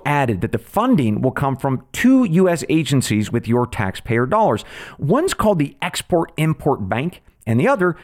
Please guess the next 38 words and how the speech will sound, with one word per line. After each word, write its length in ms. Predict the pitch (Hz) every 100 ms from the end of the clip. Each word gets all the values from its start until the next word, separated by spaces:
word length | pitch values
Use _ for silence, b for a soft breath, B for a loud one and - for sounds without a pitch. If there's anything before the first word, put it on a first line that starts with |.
| B
is 60 | -
called 160 | 143 110
the 40 |
Development 640 | 95 104 139 170 165 165
Finance 680 | - - 190 175 160 131 -
Corporation, 760 | - - 127 107 92 90 113 110
which 200 | 156 202
is 100 | -
actually 440 | 311 330 415 349
already 440 | 151 175 131 160 185
funding 400 | - 104 95 87
a 80 | 101
nickel 440 | 127 170 202 160
mining 360 | 110 113 107 92
project 540 | 107 90 82 92 - -
in 120 | 110
Brazil. 460 | 113 104 117 - - B B B B B B B B B
Now, 80 | -
finally, 580 | 101 - 254 196 104 92
Mister 280 | 82 123 135
Fernandez 500 | 139 135 127 127 110
emphasized 640 | 127 131 - 117 107 104 B B B 113
that 160 | 170
it 100 | 254
would 120 | 311
take 260 | - 294 196
taxpayer 540 | 196 208 - 208 180
money 300 | 117 120 156
to 120 | 156 139
do 200 | 151 170
this, 220 | 180 147
not 160 | 190
just 180 | - 139 - -
private 400 | - 123 131 -
sector 400 | - 151 160 139
investment, 440 | 127 139 - 160 - B B B B B B 147
because, 460 | 196 - 190 185
quote, 380 | - - 208 -